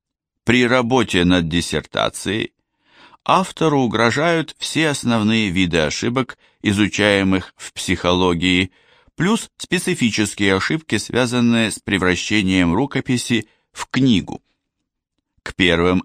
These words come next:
относятся ошибки памяти, внимания,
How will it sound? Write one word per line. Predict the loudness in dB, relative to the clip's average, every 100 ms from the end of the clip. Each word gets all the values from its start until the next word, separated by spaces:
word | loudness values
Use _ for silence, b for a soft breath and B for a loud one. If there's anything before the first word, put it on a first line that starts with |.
| -2
относятся | -4 0 -2 0 -4 -2 -2
ошибки | -2 0 -2 -2 -6 -6
памяти, | -2 -4 -2 -4 -4 -2 -2 -2 _ _ _ _ _ _ _
внимания, | -2 2 4 2 2 0 0 0 -2 -2